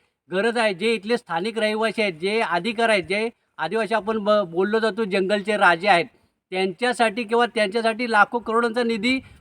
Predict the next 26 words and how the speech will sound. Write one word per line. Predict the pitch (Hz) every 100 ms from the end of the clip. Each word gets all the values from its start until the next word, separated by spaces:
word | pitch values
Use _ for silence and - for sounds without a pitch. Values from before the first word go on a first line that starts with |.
| -
मंजूर | 202 220 247
केला | 247 233 233
जातो | 220 214 208
किंवा | 226 233
उपलब्ध | 240 240 247 247 240
केला | 233 226
जातो | 208 208
किंवा | 214 226
त्याचं | 220 226 233
तरतूद | 254 240 214 294
केली | 247 254 233
जाते, | 208 165 139 _ _ -
परंतु | 202 220 -
प्रत्यक्षात, | 220 208 - 269 262 - 233 - - _ _ _
प्रत्यक्षात | 190 190 240 247 262
हा | 240 233
निधी | 240 226 226
ते | 247
वापरला | 233 214 233 240
जातो | 220 214 247 226
का, | 220
हा | 208 208
खूप | 202 208
महत्त्वाचा | 202 196 214 202 208
प्रश्न | 202 190 180 208
आहे. | 156